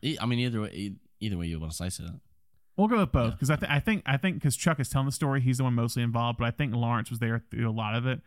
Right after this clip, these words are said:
Speaker 1: Yeah.
Speaker 2: So we'll go with the Gordons. We'll go with Chuck and, and Lawrence Gordon, or Lawrence and Charles Gordon, uh,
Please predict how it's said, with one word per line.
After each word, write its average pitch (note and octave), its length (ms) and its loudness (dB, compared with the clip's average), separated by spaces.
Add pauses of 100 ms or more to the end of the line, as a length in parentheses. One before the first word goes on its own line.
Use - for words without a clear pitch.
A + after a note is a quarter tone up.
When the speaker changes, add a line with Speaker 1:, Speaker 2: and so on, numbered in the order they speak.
(120)
Speaker 1:
Yeah. A#2 140 -10
Speaker 2:
So - 120 -2
we'll D#3 100 4
go E3+ 140 2
with F3 100 2
the D#3+ 60 -4
Gordons. C3+ 460 -2
We'll B2+ 100 0
go D3 100 0
with C3 100 -2
Chuck - 360 -2 (120)
and, A#2 480 0 (120)
and A#2 220 0
Lawrence A#2 320 -2
Gordon, A#2 380 -2
or A#2 120 2
Lawrence A#2+ 400 0
and A#2 240 -2
Charles A2+ 300 -2
Gordon, A2 500 -2 (560)
uh, A2 400 4